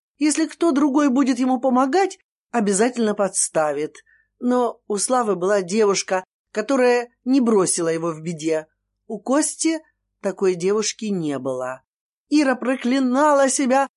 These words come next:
что не поддержала его в последний момент. Может, не случилось бы этого, если рядом была. Она тоже винила себя.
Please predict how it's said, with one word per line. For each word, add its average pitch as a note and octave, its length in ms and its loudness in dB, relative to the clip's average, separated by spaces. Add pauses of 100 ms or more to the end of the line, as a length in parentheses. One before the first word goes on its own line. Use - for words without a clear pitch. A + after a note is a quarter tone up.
(120)
что - 180 -4
не C4 140 2
поддержала B3 840 0
его B3 180 2
в A#3+ 80 -6
последний A#3 580 -2
момент. A3+ 640 -2 (400)
Может, C4 400 -2 (260)
не B3+ 120 -2
случилось C4+ 600 -2
бы E3 120 -4
этого, E3 500 -2 (300)
если G3+ 380 -2
рядом G#3 520 2
была. G#3 440 2 (320)
Она B3 280 0
тоже A#3+ 460 0
винила G#3+ 480 2
себя. E3 420 -2